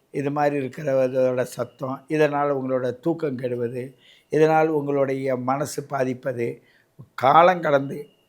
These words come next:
எடுத்தோன்னு தூக்கம் வராமல் லேட்டா தூங்குவது, அப்படிப்பட்ட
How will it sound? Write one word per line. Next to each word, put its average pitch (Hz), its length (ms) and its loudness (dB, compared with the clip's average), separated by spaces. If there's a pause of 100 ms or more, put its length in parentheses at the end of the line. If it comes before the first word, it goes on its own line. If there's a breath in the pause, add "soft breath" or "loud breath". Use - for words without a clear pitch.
(140)
எடுத்தோன்னு 151 460 0
தூக்கம் 143 260 -4
வராமல் 135 380 0
லேட்டா 127 480 -2
தூங்குவது, 123 500 -6 (640 soft breath)
அப்படிப்பட்ட 175 680 -4